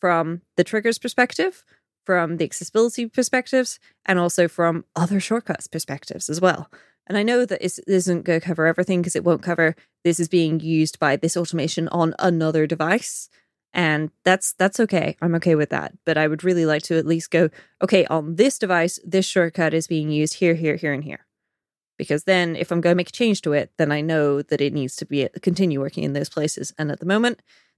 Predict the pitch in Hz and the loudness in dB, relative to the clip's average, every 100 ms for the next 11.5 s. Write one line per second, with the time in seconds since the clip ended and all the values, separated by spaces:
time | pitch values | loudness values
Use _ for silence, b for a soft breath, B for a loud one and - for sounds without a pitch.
0 | - 170 185 185 196 185 208 226 - 160 | 2 4 4 2 0 0 0 0 -4 -8
1 | - 135 160 160 139 - 196 202 - 160 | 0 0 0 -2 -4 -4 0 0 -2 -6
2 | 147 151 143 147 - 185 - 190 - 170 | -4 -6 -4 -4 0 -2 0 -2 -2 -6
3 | 165 156 156 165 165 156 160 151 - b | 0 2 2 2 0 0 -2 -4 -6 b
4 | b _ _ _ 190 185 175 170 160 160 | b _ _ _ 2 2 2 0 2 0
5 | 160 214 180 190 180 170 165 151 - 147 | -2 -2 -2 0 -2 0 0 0 0 -2
6 | 139 147 170 170 160 151 147 151 - 139 | -2 0 2 2 0 -2 -2 0 0 -2
7 | 160 - 175 175 - 156 - 135 - - | -4 0 0 2 0 0 0 -2 0 -2
8 | 170 - 151 - 143 - 151 131 - 147 | -2 -2 -2 0 -2 0 -4 -2 0 0
9 | - 165 147 147 139 135 131 110 131 127 | 0 0 0 -2 -4 0 -2 0 0 0
10 | - - - - - - - - - - | -4 -8 -14 -10 -8 -8 -10 -10 -10 -14
11 | - - - 113 - | -6 -4 -2 -4 -6